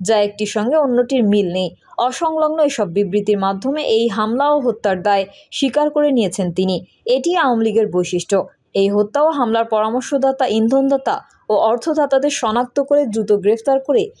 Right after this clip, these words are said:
আইনের আওতায় আনার দাবি জানাই। প্রিয় দর্শক, এই ছিল এখনকার সর্বশেষ সংবাদ। আপডেট সহ সংবাদ পেতে চ্যানেলটি সাবস্ক্রাইব করে বেল আইকনটি ক্লিক করুন।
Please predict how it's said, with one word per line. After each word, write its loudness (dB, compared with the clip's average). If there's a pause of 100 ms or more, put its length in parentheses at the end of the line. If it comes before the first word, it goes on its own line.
(140)
আইনের 0
আওতায় 0
আনার -2
দাবি -2
জানাই। -4 (1300)
প্রিয় 2
দর্শক, 2 (420)
এই 0
ছিল 0
এখনকার 0
সর্বশেষ -2
সংবাদ। -2 (380)
আপডেট -2
সহ 0
সংবাদ 0 (100)
পেতে 0
চ্যানেলটি -2
সাবস্ক্রাইব -2
করে 0
বেল 2
আইকনটি 0
ক্লিক -4
করুন। 0